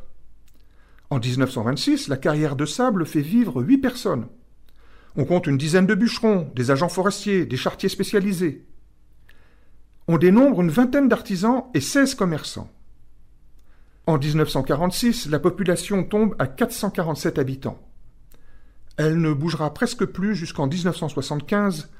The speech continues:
où la construction d'un nouveau quartier permet à Villiers de compter sept cent six résidents en mille neuf cent quatre-vingt-deux. Les nouveaux venus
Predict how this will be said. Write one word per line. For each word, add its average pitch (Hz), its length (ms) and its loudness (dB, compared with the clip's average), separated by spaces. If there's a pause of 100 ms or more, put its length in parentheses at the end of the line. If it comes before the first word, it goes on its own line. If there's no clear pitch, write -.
(220)
où 180 80 0
la 175 100 6
construction 247 500 0
d'un 165 100 2
nouveau 202 260 2
quartier 233 400 -2
permet 175 300 0
à 151 60 2
Villiers 165 380 -2
de 160 100 -2
compter 156 320 -4
sept 262 240 -4
cent 214 140 -4
six 190 180 -4
résidents 151 680 -2
en 131 100 -2
mille 180 160 2
neuf 170 140 -4
cent 180 100 -4
quatre-vingt-deux. 127 640 -4 (1400)
Les 127 140 2
nouveaux 135 260 2
venus 214 420 4